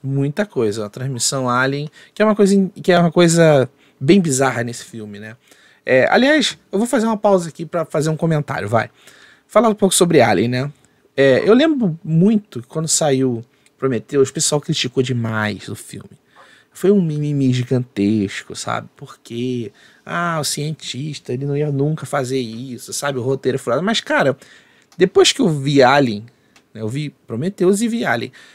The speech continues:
Prometheus é quase uma cópia de Alien. E na época ninguém reclamou de Alien. Alien também tem esses erros bizonhos que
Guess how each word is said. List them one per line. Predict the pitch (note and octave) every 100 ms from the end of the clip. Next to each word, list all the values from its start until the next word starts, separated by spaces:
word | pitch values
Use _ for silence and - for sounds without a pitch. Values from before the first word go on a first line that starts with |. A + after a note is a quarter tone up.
| _ -
Prometheus | G4+ G4+ - A#3 A#3+ D4+
é | A3+
quase | - E4+
uma | F4 F4+
cópia | - A3+ - C3+
de | A#2
Alien. | G#2+ G2+ A#2 _ _ _ _ _ _ _ _ -
E | B3+
na | F4 C4+ A#3
época | D4 - A3+
ninguém | D4+ G3 G3 B3+
reclamou | F#3+ F3 C#3+ C3+
de | B2+
Alien. | A2 A2 - _ _ _ _ _
Alien | - B3 D#4+
também | C#4 B3 C#4
tem | - B3+ A#3+ E3+
esses | E3 F#3+ C#3 F#3+
erros | G#3+ C3+ B2+ -
bizonhos | C#3+ F3+ F#3+ F3 C#4 E4 C#3 G#2 - _ _ _ _ _ _ _
que | - G#3+ A3